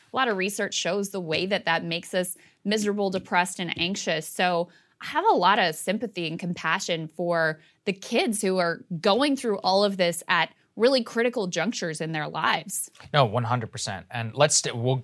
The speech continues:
Speaker 2: actually get to that 'cause we have some of the polling data, but speaking of, I wanna underscore a point you made.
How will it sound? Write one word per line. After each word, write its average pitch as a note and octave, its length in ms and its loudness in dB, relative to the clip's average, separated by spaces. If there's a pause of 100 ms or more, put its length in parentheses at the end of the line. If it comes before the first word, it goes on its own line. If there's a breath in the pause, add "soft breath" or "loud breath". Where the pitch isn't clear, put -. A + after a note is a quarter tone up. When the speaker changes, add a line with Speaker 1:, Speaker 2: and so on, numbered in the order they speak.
Speaker 2:
actually A#2+ 300 4
get G#2+ 180 -4
to A#2 60 -8
that A2+ 200 4
'cause A#2 140 -8
we G2 80 -6
have G2+ 160 0
some G2 180 -2
of F#2 80 -8
the F#2+ 80 -6
polling G#2 400 -4
data, B2 340 4
but A2+ 220 -2 (220)
speaking D3+ 460 0
of, A2 480 0
I A#2+ 80 2
wanna D3 320 6
underscore A#2 460 -2
a F2 40 -6
point G2+ 260 -12
you E2+ 60 -16
made. E2 280 -16